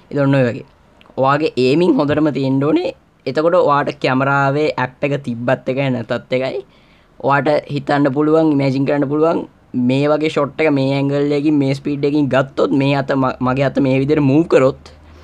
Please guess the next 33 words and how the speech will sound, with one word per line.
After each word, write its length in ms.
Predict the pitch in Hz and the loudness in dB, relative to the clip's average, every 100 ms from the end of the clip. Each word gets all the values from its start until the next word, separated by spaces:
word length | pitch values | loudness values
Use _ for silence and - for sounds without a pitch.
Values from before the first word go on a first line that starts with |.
| - - | -20 -8
මේ 120 | 127 139 | 0 2
වගේ 180 | 156 | 4
වීඩියෝ 240 | 151 143 143 | 4 4 4
අවුට්පුට් 360 | 143 151 160 | 2 -2 0
එකක් 160 | 175 - - | -2 -2 0
එයි. 220 | 147 135 - - - - - - - - - | 2 2 -2 -12 -20 -20 -20 -20 -20 -20 -16
එතකොට 240 | 127 151 147 | -4 0 2
මේක 240 | 127 143 | 2 0
මට 240 | 156 156 170 | 0 0 2
මේ 280 | 139 135 147 | 2 2 2
විදිහට 260 | 156 170 | 2 2
එඩිට් 280 | 160 151 139 | 2 0 -2
කරන්න 280 | 170 156 156 | 0 2 2
පුළුවන් 220 | 156 160 | 2 2
මගේ 160 | 147 139 | 2 0
සොෆ්ට්වෙයාර් 540 | 139 131 - 127 120 | -2 -4 -2 -2 -2
වලට 160 | 107 113 | -4 -10
දාලා. 300 | 127 104 - - - - | -12 -14 -18 -20 -20 -12
ඔයා 160 | - 139 | -4 0
ගාව 240 | 143 135 | 2 2
මේක 180 | 123 127 | 0 -2
නැත්තම්, 400 | 175 123 - 156 | -2 -4 -4 -2
ඔයා 160 | 123 120 | -2 -2
ගාව 200 | 120 117 | -2 -4
ස්ලෝ 180 | 123 120 | -4 -2
මෝෂන් 280 | 123 135 | -2 0
මෝඩ් 260 | 131 123 127 | 0 0 0
එකක් 140 | 127 117 | 0 0
නැත්තම් 440 | 120 123 156 143 | -4 -4 -2 0
ඔයාට 220 | 131 131 139 | 0 0 -4
හිතන්න 260 | 139 139 | -2 -2
පුළුවන් 220 | 139 151 135 | 0 2 2
මගේ 300 | 135 127 | 0 -2